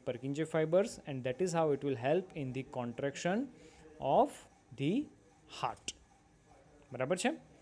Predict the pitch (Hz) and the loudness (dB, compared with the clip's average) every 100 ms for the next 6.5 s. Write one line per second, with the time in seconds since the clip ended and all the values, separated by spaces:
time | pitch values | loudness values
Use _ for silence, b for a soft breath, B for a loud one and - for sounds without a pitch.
0 | b b b - 170 147 165 220 269 233 | b b b -6 -2 0 2 4 2 2
1 | 196 202 185 185 185 - 170 165 170 180 | 0 2 4 2 2 -4 0 0 2 2
2 | 226 240 - 170 165 - - - 170 196 | 2 2 -2 -4 -4 -6 -14 -6 2 4
3 | 202 180 160 160 - 135 123 127 123 120 | 4 4 2 2 0 2 4 2 0 -6
4 | 110 - - - - 143 160 214 - 180 | -6 -10 -12 -14 -10 -4 0 0 2 2
5 | 165 160 170 170 165 151 156 180 202 202 | 4 6 4 4 -2 0 0 0 -2 -2
6 | 165 156 - 156 156 | -4 -6 -4 -2 2